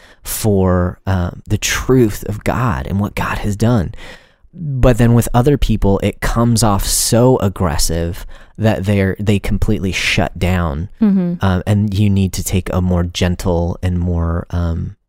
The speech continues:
Speaker 1: I was gonna say loving approach, but that's not the right word, because you can be aggressive and still be loving.
Speaker 2: Mm-hmm.
Speaker 1: Um, but, but even just that, that gentle, that gentleness, more relational approach. Let me say
Speaker 2: Yeah.
Speaker 1: that.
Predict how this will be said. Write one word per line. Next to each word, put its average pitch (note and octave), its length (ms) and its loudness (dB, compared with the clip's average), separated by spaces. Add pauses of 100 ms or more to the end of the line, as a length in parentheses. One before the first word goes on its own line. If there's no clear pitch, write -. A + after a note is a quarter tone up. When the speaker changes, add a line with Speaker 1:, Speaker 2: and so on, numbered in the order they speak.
(160)
Speaker 1:
I - 40 -6
was G#2+ 120 0
gonna C#3+ 120 4
say A2 180 2
loving F2+ 380 2
approach, - 480 -2
but A2 160 -2
that's - 220 2
not G#2+ 140 -2
the F2 80 -2
right F2 180 0
word, G#2 200 0
because F2+ 280 -2
you D3 100 2
can G3+ 140 0
be F2+ 140 0
aggressive - 500 -2
and E2+ 120 -6
still F#2 240 -2
be E2 120 -2
loving. E2+ 400 -4
Speaker 2:
Mm-hmm. F#3+ 340 -2 (280)
Speaker 1:
Um, F2 300 0
but, B2+ 240 2
but C#3+ 140 6
even B2+ 260 4
just G#2 200 -2
that, G2 240 0
that G2 200 0
gentle, F#2 600 -4 (140)
that - 160 -2
gentleness, G2 520 0
more B2+ 220 4
relational G#2 720 2
approach. - 440 -6
Let F#3 120 -2
me F2 80 -2
say G3 120 -2
Speaker 2:
Yeah. D#3 160 -2
Speaker 1:
that. - 120 -6